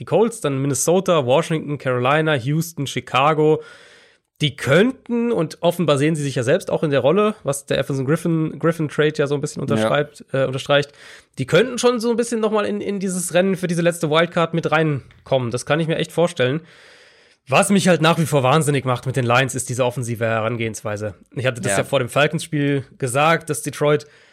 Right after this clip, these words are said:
Speaker 1: nach wie vor sehr viel über den, den Run auch kommen will und ich unter anderem deswegen auch nicht so richtig weiß, was ich von denen erwarten soll. Und gerade halt in dem Matchup, wo du gegen eine ganz solide Falcons Run-Defense spielst, mit einer furchtbaren Secondary dahinter,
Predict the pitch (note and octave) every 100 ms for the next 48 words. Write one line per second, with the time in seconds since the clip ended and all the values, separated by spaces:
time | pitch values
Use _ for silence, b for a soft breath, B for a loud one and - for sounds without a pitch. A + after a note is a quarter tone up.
0 | b b B2 C#3 - E3+ - D#3 B2 D3+
1 | F3+ F3+ E3 D3+ D3 D3 C#3+ C#3 B2+ C3
2 | D#3 C3+ - C#3+ D3 B2+ A2 D#3+ G#3 A3+
3 | A3+ b b b b - D3+ D3 - b
4 | b b b F#3+ E3 D3+ D#3+ D3+ D3+ D#3
5 | C#3+ C#3+ D3 C3 D#3 C3+ A2 C3 D#3 C#3
6 | C3 - C3 C3 B2 A2+ C3+ E3+ C3+ A#2+
7 | D3 D#3 B B B C#3+ - C3 E3 E3+
8 | D3+ C3 D3 D#3+ C#3 C#3 - A#2 C3+ C#3+
9 | B2 C3+ C3+ C3+ C3+ - C3 C#3+ C#3 B2+
10 | - C3+ C3 B2 B2 C#3 C3 B2+ B2+ -
11 | - B2+ C#3 - b b b D3+ - D3
12 | - E3 E3 C#3+ B2 - C#3 C3 B2 A#2
13 | B2 D3 A#2+ C3+